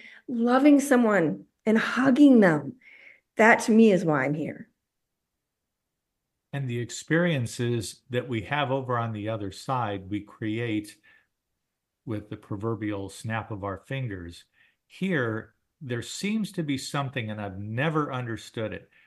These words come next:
Speaker 2: There seems to be some reason why we need to reincarnate if reincarnation is real,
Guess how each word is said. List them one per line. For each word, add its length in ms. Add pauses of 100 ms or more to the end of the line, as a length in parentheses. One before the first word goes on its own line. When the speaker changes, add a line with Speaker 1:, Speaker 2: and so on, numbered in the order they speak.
(140)
Speaker 2:
There 120
seems 440
to 100
be 160
some 520
reason 560
why 480 (360)
we 240
need 460
to 80
reincarnate 1000
if 140
reincarnation 920
is 180
real, 500